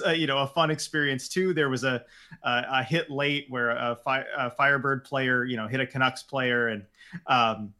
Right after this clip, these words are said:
you know, the Canucks were complaining, and a, and a little scrum came up, and, and you could hear Bylsma all the way from across the rink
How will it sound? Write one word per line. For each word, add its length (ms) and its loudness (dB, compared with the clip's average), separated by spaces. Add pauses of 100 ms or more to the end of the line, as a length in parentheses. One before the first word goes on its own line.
(180)
you 100 -10
know, 100 -12
the 120 -12
Canucks 320 0
were 100 -4
complaining, 560 4
and 80 0
a, 60 2
and 180 0
a 20 -2
little 140 -4
scrum 460 2
came 260 0
up, 260 4
and, 240 -2
and 200 0
you 80 0
could 120 -2
hear 320 4
Bylsma 460 6
all 160 6
the 60 2
way 120 2
from 160 -6
across 440 -2
the 100 -6
rink 320 -4